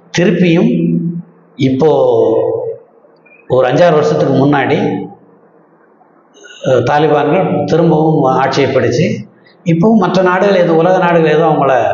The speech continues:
ரெகக்னைஸ் பண்ணல. அவங்களுக்கு நா-, அதாவது தாலிபான் அரசை ஏற்றுக்கொள்ளவில்லை.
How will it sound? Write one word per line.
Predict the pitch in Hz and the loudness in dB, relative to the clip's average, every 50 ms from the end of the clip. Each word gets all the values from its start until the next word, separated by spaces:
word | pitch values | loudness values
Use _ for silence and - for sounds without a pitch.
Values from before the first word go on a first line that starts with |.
| - - | -2 -2
ரெகக்னைஸ் | 131 123 143 135 131 127 120 120 120 | -2 0 0 0 0 0 0 -2 -2
பண்ணல. | 120 113 113 113 101 101 120 - - - - - - - _ _ _ | -2 0 0 0 0 0 -2 -2 -4 -8 -14 -18 -20 -20 _ _ _
அவங்களுக்கு | - - 117 113 113 104 - - - - 117 123 | -6 -4 -2 0 0 0 -2 -2 -2 -2 -2 0
நா-, | 127 123 123 - | 0 0 -2 -2
அதாவது | - 117 113 120 123 123 - 127 | -2 -2 0 0 0 0 0 0
தாலிபான் | 127 131 139 143 135 127 | 0 0 0 0 0 0
அரசை | 120 123 120 123 139 123 120 - - - - - - - - _ _ _ _ _ _ _ _ _ - | 0 0 0 0 0 -2 -2 -6 -10 -14 -18 -20 -20 -20 -20 _ _ _ _ _ _ _ _ _ -2
ஏற்றுக்கொள்ளவில்லை. | 107 127 143 - - - 131 131 120 117 98 95 101 107 123 156 160 - - | 0 0 0 0 -2 0 0 0 0 0 0 0 0 0 -2 -2 -2 -4 -8